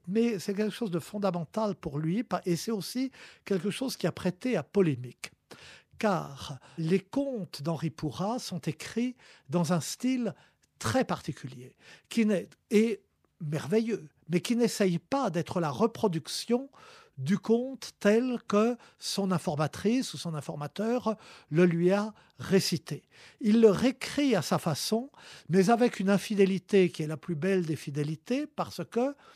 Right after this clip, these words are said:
il ne transcrit pas dans l'écrit un discours oral, il reconstitue une sorte d'équivalent écrit des effets, euh, que peuvent produire l'oral.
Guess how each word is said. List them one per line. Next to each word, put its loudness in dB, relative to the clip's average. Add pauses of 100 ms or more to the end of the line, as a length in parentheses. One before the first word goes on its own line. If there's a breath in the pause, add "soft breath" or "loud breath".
(180 soft breath)
il 4
ne 4 (380 soft breath)
transcrit 0
pas 0 (140)
dans 4
l'écrit 2
un 0
discours -4
oral, 0 (320 loud breath)
il 8
reconstitue 4
une 2
sorte -2
d'équivalent 2 (160)
écrit 4 (280 loud breath)
des 8
effets, 4 (320 loud breath)
euh, 6
que 4
peuvent 0
produire 0
l'oral. -6